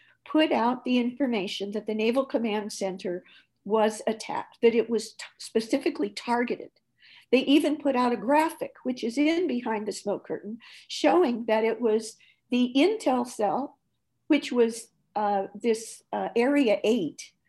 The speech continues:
within the Naval Command Center, three rings in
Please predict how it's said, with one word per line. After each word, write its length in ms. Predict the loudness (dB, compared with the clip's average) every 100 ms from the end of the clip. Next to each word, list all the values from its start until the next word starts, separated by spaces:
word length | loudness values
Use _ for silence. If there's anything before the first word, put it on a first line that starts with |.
| _ _ -2
within 340 | 0 0 0
the 80 | 2
Naval 280 | 2 0 0
Command 380 | -2 -2 -2
Center, 380 | -2 -4 -4 -6
three 360 | -8 0 2 4
rings 380 | 2 -2 -6 -8
in 360 | -8 -6 -10